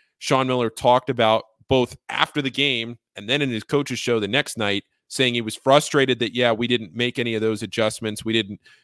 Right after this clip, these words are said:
do those. Maybe we should have, but we also haven't practiced them.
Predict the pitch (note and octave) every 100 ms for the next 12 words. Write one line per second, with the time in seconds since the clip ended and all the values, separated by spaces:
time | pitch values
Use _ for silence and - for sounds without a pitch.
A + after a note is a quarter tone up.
0 | _ - B2+ B2 A#2 A2+ - C3+ C#3 C3
1 | A#2 A2 D#3 C#3 C3 A2 A2 A2 A#2+ A#2+
2 | A#2 A2+ G2 - - C#3 D3 A2 G2 -
3 | G2+ F#2+ F#2+